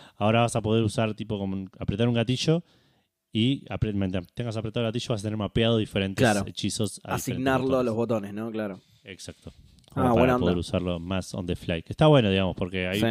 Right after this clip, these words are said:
Speaker 1: combates que, que necesitabas por ahí.
Speaker 2: Sí, sí, que ibas cambiando entre
Speaker 1: Combinar.
Speaker 2: Sí, que te enfrentabas a varios enemigos diferentes y ibas cambiando de
Speaker 1: Claro.
Speaker 2: signo medio. La ruedita llega un momento que yo, de hecho, le he pifiado varias <laughs> veces a la ruedita.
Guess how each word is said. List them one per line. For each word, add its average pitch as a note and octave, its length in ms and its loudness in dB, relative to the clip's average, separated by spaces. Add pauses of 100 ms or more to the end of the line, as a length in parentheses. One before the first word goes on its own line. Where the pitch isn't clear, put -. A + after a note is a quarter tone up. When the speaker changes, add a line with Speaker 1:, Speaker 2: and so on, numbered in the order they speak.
(120)
Speaker 1:
combates A2+ 340 -2
que, F2+ 360 -6 (100)
que F#2 160 -6
necesitabas F2 680 -4
por F2+ 160 -4
ahí. E2 200 -4 (160)
Speaker 2:
Sí, D#3+ 140 -2
sí, D#3 140 0
que C#3+ 80 -6
ibas D#3 120 2
cambiando D3+ 400 0
entre B2 200 2
Speaker 1:
Combinar. G2+ 280 0 (120)
Speaker 2:
Sí, B2 280 -2 (220)
que A2 240 -4
te G#2 140 -6
enfrentabas B2 440 0
a C3 40 2
varios C3 240 2
enemigos B2 280 2
diferentes B2 540 0
y A2 160 -2
ibas A#2 220 0
cambiando A#2+ 360 -2
de A2 60 0
Speaker 1:
Claro. G#2+ 220 2
Speaker 2:
signo F#2+ 180 0
medio. A2+ 240 -4 (220)
La A2+ 140 -4
ruedita B2 280 2
llega A#2 160 0
un A#2+ 80 -2
momento B2 300 0
que A#2 100 0 (220)
yo, D3+ 160 2
de D#3 100 4
hecho, D#3 220 2
le B2+ 140 6
he C3 40 4
pifiado A#2+ 440 2
varias A#2+ 220 0
<laughs> - 20 4
veces B2+ 200 2
a A2 80 4
la A2 120 0
ruedita. E3 720 0